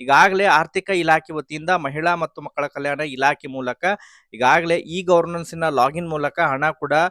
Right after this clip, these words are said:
ಆ, ಪ್ರೊಸೆಸಿಂಗ್ ಪ್ರಾರಂಭವಾಗಿದ್ದು ಗೃಹಲಕ್ಷ್ಮಿ ಯೋಜನೆಯ ಹಣ ಪ್ರೊಸೆಸಿಂಗ್ ಪ್ರಾರಂಭವಾಗಿರೋ ಬಗ್ಗೆ ಖುದ್ದಾಗಿ ಗ್ಯಾರಂಟಿ ಯೋಜನೆಗಳ ಅನುಷ್ಠಾನ ಪ್ರಾಧಿಕಾರದ ಜಿಲ್ಲಾ ಅಧ್ಯಕ್ಷರು ಕೂಡ ಸಿ ಎಚ್ ಚಂದ್ರಭೂಪಾಲ್ ಅವರು ಕೂಡ ಮಾಹಿತಿಯನ್ನ ಕೊಟ್ಟಿದ್ದಾರೆ ಸ್ನೇಹಿತರೆ.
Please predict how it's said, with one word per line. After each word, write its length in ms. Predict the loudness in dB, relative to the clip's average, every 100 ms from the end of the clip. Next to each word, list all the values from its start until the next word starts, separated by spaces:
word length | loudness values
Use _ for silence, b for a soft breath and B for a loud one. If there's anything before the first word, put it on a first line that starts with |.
| b b b
ಆ, 80 | -6
ಪ್ರೊಸೆಸಿಂಗ್ 640 | -2 -4 -2 -4 -4 -6
ಪ್ರಾರಂಭವಾಗಿದ್ದು 920 | 0 2 2 2 0 0 -2 -4 -4
ಗೃಹಲಕ್ಷ್ಮಿ 540 | -4 -6 -6 -8 -14 -12
ಯೋಜನೆಯ 400 | -12 -10 -6 -6
ಹಣ 220 | -6 -8
ಪ್ರೊಸೆಸಿಂಗ್ 580 | -8 -12 -12 -14 -16 -4
ಪ್ರಾರಂಭವಾಗಿರೋ 640 | -2 0 -2 -4 -4 -6
ಬಗ್ಗೆ 300 | -8 -6 -6 b b b -4
ಖುದ್ದಾಗಿ 520 | 0 2 2 0 -4
ಗ್ಯಾರಂಟಿ 600 | 2 4 2 -2 -4 -2
ಯೋಜನೆಗಳ 500 | -2 -2 -2 0 2
ಅನುಷ್ಠಾನ 680 | 2 0 -4 -6 -2 0 0
ಪ್ರಾಧಿಕಾರದ 800 | -2 -4 -4 -4 -2 -2 -2 -4 b b b
ಜಿಲ್ಲಾ 300 | -10 0 2 2 0 _ -8
ಅಧ್ಯಕ್ಷರು 420 | -6 -4 -4 -8
ಕೂಡ 180 | -6 0
ಸಿ 280 | 0 0 -6
ಎಚ್ 220 | -6 -6 -10
ಚಂದ್ರಭೂಪಾಲ್ 540 | -8 -8 -8 -4 -2
ಅವರು 160 | -2 -4
ಕೂಡ 160 | -2 -2
ಮಾಹಿತಿಯನ್ನ 580 | 0 -4 -4 -8 -6
ಕೊಟ್ಟಿದ್ದಾರೆ 440 | -4 -6 -6 -6 -8
ಸ್ನೇಹಿತರೆ. 360 | -10 -6 -4